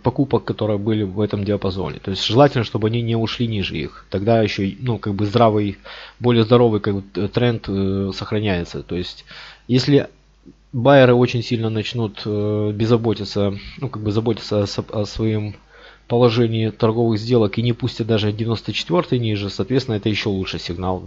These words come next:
То, что байеры есть, они не бросили позиции, они как бы участвуют как бы в этом со-, с-, ну, сохранении т-, тренда. Соответственно, ну и V W P там как раз к этому дню в среде будет чуть выше, я думаю, девяносто три восемь. В этом случае тогда покупки можно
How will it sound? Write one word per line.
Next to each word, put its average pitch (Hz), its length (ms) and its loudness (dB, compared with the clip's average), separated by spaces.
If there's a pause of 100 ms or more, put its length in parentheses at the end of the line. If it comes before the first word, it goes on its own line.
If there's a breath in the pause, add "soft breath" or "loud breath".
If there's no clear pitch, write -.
То, - 80 -12
что - 160 -6
байеры 95 460 2 (560 loud breath)
есть, 143 400 4
они 110 180 2
не 107 120 0
бросили 107 380 0
позиции, 110 560 0
они 98 240 -2
как 110 180 -2
бы 104 120 0
участвуют 104 580 -4
как 92 140 -8
бы 98 140 -4
в 95 60 0
этом 95 260 -4
со-, - 240 -8
с-, 95 320 -6
ну, 113 160 -6
сохранении 101 500 -4
т-, 98 120 -8
тренда. 92 480 -6 (760 loud breath)
Соответственно, 117 580 0
ну 160 320 -2
и 160 260 -2
V 135 140 -2
W 127 260 4
P 131 160 -2
там 127 160 -4
как - 140 -10
раз 107 160 -2
к - 80 -2
этому 107 240 -4
дню 120 180 -2
в 127 60 -4
среде 110 320 -2
будет 104 400 -4
чуть 101 220 -8
выше, 107 240 -4
я 98 120 0
думаю, 104 220 -4
девяносто 98 260 -4
три 101 220 -2
восемь. 85 340 -6
В 92 60 0
этом 95 180 -4
случае 117 320 -2
тогда 95 300 -2
покупки 98 400 -10
можно 98 420 -4